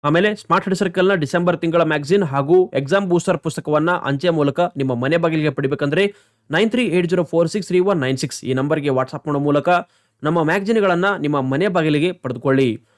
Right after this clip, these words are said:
ಆಮೇಲೆ ರಾಜ್ಯಾದ್ಯಂತ ನಮ್ಮ ಒಂದು ಮ್ಯಾಗಝಿನ್‌ಗಳು ಲಭ್ಯ ಇರುವಂತಹ ಬುಕ್ ಸ್ಟೋರ್ ಲಿಸ್ಟನ್ನು ಸ್ಕ್ರೀನ್ ಮೇಲೆ ಕೊಡಲಾಗಿದೆ. ನಿಮ್ಮ ಫೋನ್ ಸ್ಕ್ರೀನನ್ನು ರೊಟೇಟ್ ಮಾಡಿ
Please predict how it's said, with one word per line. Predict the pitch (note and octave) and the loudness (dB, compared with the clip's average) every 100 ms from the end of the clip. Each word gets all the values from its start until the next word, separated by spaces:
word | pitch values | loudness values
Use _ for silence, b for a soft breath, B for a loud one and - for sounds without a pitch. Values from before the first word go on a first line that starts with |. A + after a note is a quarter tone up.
| _ - | _ -2
ಆಮೇಲೆ | G#3 A#3 F#3 | 2 4 4
ರಾಜ್ಯಾದ್ಯಂತ | E3 D#3+ F#3+ E3+ C#3+ | 2 2 2 2 2
ನಮ್ಮ | F#3 F3 D3+ D#3 | 0 2 0 2
ಒಂದು | D3 C3+ | 0 0
ಮ್ಯಾಗಝಿನ್‌ಗಳು | B2+ C#3 E3+ D#3+ C#3+ | -2 -2 0 2 2
ಲಭ್ಯ | C3+ C#3 | 2 2
ಇರುವಂತಹ | C3+ C3 B2 C3+ | 2 2 -2 -6
ಬುಕ್ | D3 F#3+ | -4 -4
ಸ್ಟೋರ್ | - G3+ | 0 2
ಲಿಸ್ಟನ್ನು | F3 - C#3+ | 2 0 -2
ಸ್ಕ್ರೀನ್ | C#3 D3+ D#3 | -4 -4 -2
ಮೇಲೆ | D#3 | 0
ಕೊಡಲಾಗಿದೆ. | C#3+ C#3+ D3 D#3 | 0 0 0 0
ನಿಮ್ಮ | E3 C3 | -2 -2
ಫೋನ್ | - F3+ G#3+ | -2 0 0
ಸ್ಕ್ರೀನನ್ನು | G3+ E3+ E3+ D#3 | -2 -2 0 0
ರೊಟೇಟ್ | C3+ C3 D#3 | 0 -2 -2
ಮಾಡಿ | D3+ D#3+ E3+ | 0 2 0